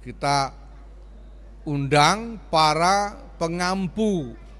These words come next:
otoritas keagamaan dari seluruh dunia, dari semua kalangan,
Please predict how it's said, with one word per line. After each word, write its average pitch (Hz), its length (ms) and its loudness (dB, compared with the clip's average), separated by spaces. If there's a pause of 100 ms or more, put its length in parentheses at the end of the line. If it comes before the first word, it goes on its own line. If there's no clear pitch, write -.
(300)
otoritas 165 560 -2
keagamaan 160 560 -4
dari 139 240 -2
seluruh 151 320 -4
dunia, 156 560 0
dari 135 160 -6
semua 160 400 -4
kalangan, 160 560 2